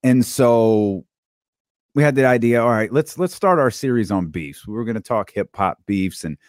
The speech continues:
you know, how some are good for hip hop, some are bad for hip hop. We can have, eh, hip hop. We can even have, like, a series where,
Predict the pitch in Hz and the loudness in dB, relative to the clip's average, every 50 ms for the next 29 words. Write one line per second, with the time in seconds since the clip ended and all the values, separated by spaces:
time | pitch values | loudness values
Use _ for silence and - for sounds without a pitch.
0 | _ _ _ _ _ _ _ _ 113 104 98 92 101 107 107 - - 120 110 110 | _ _ _ _ _ _ _ _ -2 0 0 0 0 0 0 0 0 2 4 4
1 | 110 107 101 98 85 80 104 104 101 90 - 101 95 101 98 - - 101 101 87 | 4 4 2 0 0 0 2 2 2 2 0 -2 -2 -2 -2 0 0 -2 -2 -2
2 | - - 107 104 98 82 92 92 92 92 - - 98 95 95 92 - 98 87 110 | -4 -6 -6 -6 -4 -4 -2 0 0 0 0 0 0 0 0 0 0 -2 -2 -2
3 | 110 101 107 104 110 90 107 117 - 95 110 95 101 92 - 104 98 101 107 110 | -2 0 0 0 0 0 0 -2 -2 -2 -2 -2 -2 -2 -2 -2 -2 0 0 0
4 | 110 104 104 104 101 90 95 90 82 - 71 - - - - 110 110 107 104 104 | 2 2 2 0 0 0 0 -2 -2 -4 -8 -8 -8 -2 0 2 2 2 2 0
5 | 101 98 85 - 95 92 90 85 80 | 0 -2 -2 -4 -2 -2 -2 -2 -4